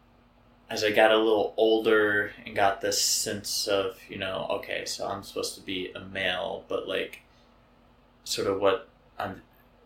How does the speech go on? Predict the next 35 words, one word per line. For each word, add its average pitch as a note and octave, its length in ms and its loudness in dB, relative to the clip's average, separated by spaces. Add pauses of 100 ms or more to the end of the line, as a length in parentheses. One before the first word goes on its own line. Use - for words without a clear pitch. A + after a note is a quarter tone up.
(120)
what A2 180 0
I F#2+ 80 2
see G#2+ 320 0
in, G2 80 -2
f-, - 280 -14 (220)
in G#2+ 160 -6
front C3 280 6
of G#2 100 4
me, F#2 220 -4
this F#2 320 -4
male, G2 500 2
is F#2 180 -2
something G2 480 -6 (120)
that G2+ 140 -2
I, F#2+ 120 -4 (500)
was F#2 360 -4
very F#2+ 340 -4 (100)
horrifying - 680 -6 (480)
for - 120 -10
me, - 380 -8 (100)
right? - 400 -6
That - 180 -6
was - 360 -4 (1900)
something F#2+ 360 -14
I F#2 40 -10
very G2 200 -2
much - 260 -10
didn't G2 380 -12
want, G2 580 -4 (120)
you F#2+ 120 -10
know? F#2+ 500 -2
And, G#2+ 400 0 (400)
and A#2 120 6
I A#2 80 10
had, A#2 540 8